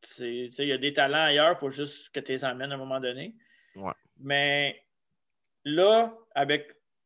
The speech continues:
Speaker 1: je pense que leur, on va en reparler de ça aussi, c'est le, leur champion du monde, puis le, leur, euh, main event commence
Speaker 2: Mhm.
Speaker 1: à avoir de l'allure.
Speaker 2: Ouais.
Speaker 1: Ils ont placé leur, euh,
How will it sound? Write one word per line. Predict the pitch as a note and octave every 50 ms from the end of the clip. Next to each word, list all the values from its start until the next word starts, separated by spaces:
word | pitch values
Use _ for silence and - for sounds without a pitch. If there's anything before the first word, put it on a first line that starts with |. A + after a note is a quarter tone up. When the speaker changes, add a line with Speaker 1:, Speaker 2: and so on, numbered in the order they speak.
| _
Speaker 1:
je | - - -
pense | - E3+ F3 F3+ E3+
que | - -
leur, | D3 C#3 C#3 C3+ C3+ C3+ C3+ -
on | - C3+
va | C#3 C#3+ C#3+ D3
en |
reparler | C#3+ C#3+ - D3+ C#3+ D#3 F3+ F3+
de | D#3 C#3+ C3+
ça | - - D#3+
aussi, | D#3 D3+ - - F#3 F#3
c'est | - -
le, | D3 C#3 B2+ B2 B2+ B2
leur | B2+ C3 B2+ -
champion | - D3+ C#3 C#3 - D3+ D3+ D3+
du | C#3 C3
monde, | C3+ C#3+ D3 D#3 D#3+ D#3+ D#3+ C#3+
puis | - - C#3
le, | C3 C3+ B2+ B2 B2
leur, | B2 B2+ B2+ B2+ B2 B2+
euh, | C3 A#2+ B2
main | B2+ C#3 C#3 C#3+
event | C#3+ C#3+ C3 D3 D3+ D#3 E3+ E3 - - - _ _ _
commence | - D#3 D3 C#3 C#3+ D3+ D#3+ E3+
Speaker 2:
Mhm. | F3
Speaker 1:
à | C#3+ C#3
avoir | C3+ C#3 C#3 D3
de | C3+ C#3+
l'allure. | C3 B2+ B2+ C3 C#3+ F3+ G3 F#3 E3+ _ _ _ - - -
Speaker 2:
Ouais. | G#2 G#2+ B2 - - _ _
Speaker 1:
Ils | - C3+ D3 C#3+
ont | C#3+ C#3+
placé | C#3+ D#3+ E3 D#3+ D3+ - - G#3 G#3
leur, | G3+ F#3 F3 E3 D3 D3+
euh, | D#3 D#3 D3+ D3+ D3+ D3 D3 D3 C#3+ C#3